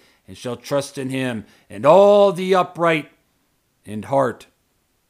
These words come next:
shall glory." Go broke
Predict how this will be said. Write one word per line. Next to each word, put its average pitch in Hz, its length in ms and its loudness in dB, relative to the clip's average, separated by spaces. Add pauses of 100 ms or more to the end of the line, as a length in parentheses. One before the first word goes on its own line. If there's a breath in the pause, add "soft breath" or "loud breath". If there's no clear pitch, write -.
(260)
shall 107 320 -10
glory." 107 560 -4 (1120)
Go 98 160 -14
broke 135 540 -2